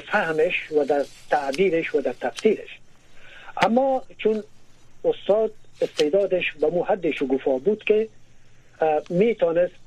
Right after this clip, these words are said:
بالای این استعارات، واژه‌ها و آنچه را که با عنوان اسطوره می‌سرود حاکم بود،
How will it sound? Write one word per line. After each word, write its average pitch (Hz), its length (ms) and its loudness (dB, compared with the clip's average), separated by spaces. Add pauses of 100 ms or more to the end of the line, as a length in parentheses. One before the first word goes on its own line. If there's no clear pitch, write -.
(380)
بالای 165 540 2
این 208 320 0 (160)
استعارات، 170 680 2 (320)
واژه‌ها 151 640 2 (600)
و 156 60 2
آنچه 175 480 2
را 151 100 2
که 147 280 0 (360)
با 151 80 0
عنوان 147 520 0 (220)
اسطوره 151 360 2
می‌سرود 147 600 0 (200)
حاکم 160 420 0
بود، 110 300 -12